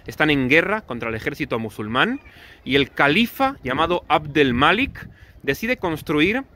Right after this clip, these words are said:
esta fortaleza para proteger sus ciudades y para proteger sobre todo la costa mediterránea. Los bizantinos eran muy buenos en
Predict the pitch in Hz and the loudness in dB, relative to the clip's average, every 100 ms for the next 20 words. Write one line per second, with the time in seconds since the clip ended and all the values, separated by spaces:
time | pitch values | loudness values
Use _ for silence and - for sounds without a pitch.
0 | _ - 185 - 214 156 143 131 151 175 | _ -8 -8 -2 -2 -2 0 2 2 0
1 | 240 262 - - 151 147 - 147 - 143 | 0 0 -2 -2 2 2 2 -2 0 0
2 | 185 226 294 - - - - - 185 - | 4 2 2 -10 -20 -20 -20 -8 -8 -4
3 | 139 135 180 240 262 165 151 139 135 139 | -2 2 2 2 -2 -4 -2 -2 -4 -4
4 | 196 214 208 147 180 202 180 - 175 - | -4 -4 -2 -2 0 0 0 0 -2 -2
5 | 156 127 - 117 160 220 247 269 - - | 0 -2 -2 0 0 2 -2 -4 -14 -20
6 | - - 131 139 139 131 190 214 196 202 | -20 -6 -4 -4 -4 -4 0 -2 2 2
7 | 170 147 170 254 196 156 180 220 277 - | 2 2 4 4 4 2 2 0 -2 -6
8 | - - - - - 151 220 | -18 -20 -20 -14 0 2 2